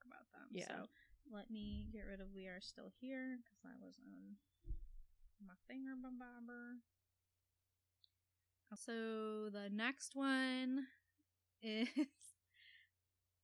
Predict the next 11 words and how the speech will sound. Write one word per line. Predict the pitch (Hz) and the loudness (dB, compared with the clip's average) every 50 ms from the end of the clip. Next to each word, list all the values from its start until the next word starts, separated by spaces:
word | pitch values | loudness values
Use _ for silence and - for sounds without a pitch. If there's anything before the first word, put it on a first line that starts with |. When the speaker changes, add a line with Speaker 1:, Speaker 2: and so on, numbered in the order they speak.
| _ _ _ _ _ _ _ _ _ _ | _ _ _ _ _ _ _ _ _ _
Speaker 1:
bear | - 208 - 233 247 262 262 | -4 2 4 6 8 8 8
with | 226 180 170 - - | 6 4 2 -2 -8
me | 180 175 175 - | -8 -8 -8 6
here. | - 170 151 - 67 - 196 208 208 - - | 8 8 8 8 4 -4 -6 -8 0 6 8
<laughs> | 240 - - - - - - _ _ _ _ _ _ _ _ _ _ _ _ _ _ _ _ _ _ _ _ | 8 8 6 0 -12 -16 -20 _ _ _ _ _ _ _ _ _ _ _ _ _ _ _ _ _ _ _ _
It's | - 208 - | -4 -2 -2
a | 233 | -2
Paranormal | 208 - - 285 277 285 285 269 269 247 240 226 214 196 | -2 2 4 8 10 10 12 10 10 10 8 8 8 6
Activity | 185 185 185 - - 190 180 175 - - - | 6 4 2 2 0 0 0 2 0 -2 -2
movie. | - - 65 64 - - - 57 - | -2 -2 -4 -4 -4 -4 -2 4 8
Speaker 2:
Oh, | 208 214 220 220 220 214 208 190 180 175 | 8 10 10 12 12 10 10 8 6 4